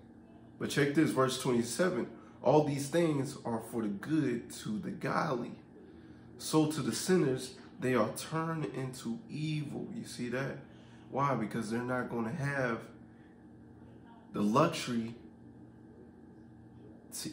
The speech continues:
eat every day, to have food, raiment, clothes. And the Lord's gonna give that to his elect, man. You know? The Lord deals with balance. Once again, we come into Thanksgiving.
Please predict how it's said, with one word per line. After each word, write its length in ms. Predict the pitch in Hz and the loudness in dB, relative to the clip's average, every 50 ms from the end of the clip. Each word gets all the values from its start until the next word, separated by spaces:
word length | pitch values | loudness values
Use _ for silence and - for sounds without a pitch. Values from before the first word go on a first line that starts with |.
| - 110 | -4 -2
eat 200 | 120 135 135 131 | 0 2 4 4
every 260 | 127 123 120 120 117 | 2 2 2 0 -2
day, 420 | 117 - 123 120 123 127 131 131 - | -2 -2 -2 -2 -2 -4 -4 -6 -6
to 100 | - 156 | -6 -4
have 220 | - 180 - - - | -4 -4 -4 -4 -6
food, 560 | - - - 139 143 139 135 135 135 135 - - - | -8 -4 -2 0 2 2 2 2 2 0 0 -2 -4
raiment, 680 | 113 110 117 127 139 139 139 139 139 139 - - - | 0 2 2 4 4 4 2 2 0 -2 -6 -8 -10
clothes. 540 | - - 131 127 135 139 135 135 135 135 - - - - - - - | -4 0 2 4 4 4 4 2 0 -2 -6 -10 -14 -16 -18 -8 -4
And 160 | 135 139 139 | 0 0 2
the 40 | - | 2
Lord's 320 | 147 180 - 427 359 254 | 2 4 4 4 2 2
gonna 220 | - 151 139 135 127 | 2 2 2 2 2
give 160 | 180 190 160 | 2 2 2
that 200 | 156 147 135 139 | 2 2 2 0
to 140 | - 135 123 | 0 0 0
his 140 | 123 104 104 | 0 0 0
elect, 460 | 113 117 156 240 339 277 - - - | -2 0 0 0 -2 -2 -4 -6 -6
man. 240 | 120 127 - 311 302 - - - - - - - - - - - - - - - - - - - | -4 -4 -2 -4 -6 -8 -12 -18 -18 -20 -20 -20 -20 -20 -18 -18 -18 -18 -18 -18 -18 -16 -6 0
You 120 | - 120 123 | 2 4 4
know? 240 | 156 196 - - - - - - - - - - - - - - - - | 4 2 0 -2 -6 -12 -16 -20 -20 -20 -20 -20 -20 -20 -18 -16 -8 -4
The 60 | 123 | 2
Lord 280 | 113 117 143 156 156 | 4 6 8 8 8
deals 240 | 143 139 151 151 147 | 8 8 6 6 6
with 180 | 135 135 123 107 | 6 2 2 4
balance. 480 | 120 143 165 160 131 104 - - - | 4 6 6 6 4 2 0 -4 -4
Once 220 | - 117 117 - - | -2 -2 0 0 -2
again, 300 | 120 117 143 139 123 113 | -2 0 2 2 2 2
we 80 | 120 | 2
come 240 | 120 127 135 127 127 | 2 0 0 2 2
into 520 | 120 117 117 - 120 120 113 113 110 - - - - - - - - - | 2 0 0 0 0 2 2 2 0 -2 -6 -12 -16 -18 -18 -16 -6 -2
Thanksgiving. 640 | 127 131 131 117 - - - - 170 160 135 107 - | 0 0 0 -2 -4 -6 -2 0 0 0 0 -2 -4